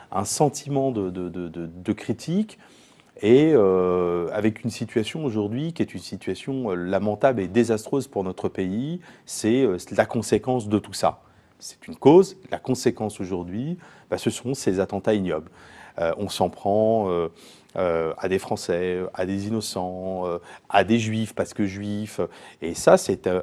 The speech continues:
insupportable dans notre pays. Et aujourd'hui, même si on a aujourd'hui un président de la République qui comprend, euh, qui comprend pour la première fois, je le dis sans ambiguïté, qui comprend un peu ce phénomène, parce que je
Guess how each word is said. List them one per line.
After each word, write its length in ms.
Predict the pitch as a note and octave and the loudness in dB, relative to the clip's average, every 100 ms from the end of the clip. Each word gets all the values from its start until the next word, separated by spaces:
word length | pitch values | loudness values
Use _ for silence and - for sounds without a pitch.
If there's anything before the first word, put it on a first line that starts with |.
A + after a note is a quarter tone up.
| - | -2
insupportable 600 | G#2+ - A#2+ B2 F3 F3+ | -4 -4 -4 0 0 0
dans 140 | B2 | -2
notre 240 | G2 F#2 G2+ | -4 -4 -6
pays. 420 | - F#2 F#2 F#2 | -4 -4 -6 -6
Et 80 | F2 | -6
aujourd'hui, 600 | F#2 F#2+ F#2 A2+ F3 G3+ - - | -4 -4 -6 -4 -4 -4 -8 -8
même 160 | F3+ G#3+ | -4 -4
si 180 | - A2 | -4 -4
on 180 | F#2+ | 2
a 140 | A2 C#3+ | 4 4
aujourd'hui 380 | G#2+ F2+ F#2 G2 | 2 -4 -4 -4
un 100 | E2 | -4
président 340 | G2+ F#2+ G2 | -4 -2 -2
de 40 | F#2 | 0
la 60 | |
République 360 | F2+ - C3 D3 | -2 -6 -10 -10
qui 100 | G#2+ | -4
comprend, 520 | D3+ C#3 - D3+ - - _ - - - F#2 | -2 2 4 4 2 -20 _ -20 -20 -16 -6
euh, 140 | F2 | -4
qui 140 | E2+ - | -4 -6
comprend 360 | - A2 E3+ | -4 4 4
pour 160 | D3+ E2+ | 4 0
la 80 | E2 | 0
première 300 | F2+ F2+ F2 | -2 -4 -2
fois, 160 | A#2+ | -2
je 120 | G2 F2+ | -2 -4
le 80 | |
dis 180 | E2+ G#2 | -6 -8
sans 280 | G#2 F#2 E2+ | -6 -8 -6
ambiguïté, 400 | E2+ E2 - F#3 | -8 -4 -2 -2
qui 100 | - | -2
comprend 440 | - G#2+ - A#2 | -2 -2 2 2
un 40 | G2 | 2
peu 140 | G2 | -2
ce 80 | - | -6
phénomène, 420 | - F2 F#2 G#2+ | -6 -4 -2 -4
parce 220 | G2+ - | -4 -14
que 100 | - | -12
je 140 | D#2+ | -10